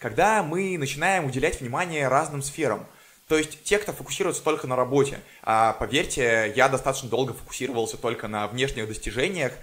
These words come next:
Я реально считал, что я очень плохой человек,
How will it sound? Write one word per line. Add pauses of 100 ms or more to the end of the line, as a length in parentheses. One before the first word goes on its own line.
(240)
Я
реально
считал,
что
я
очень
плохой
человек,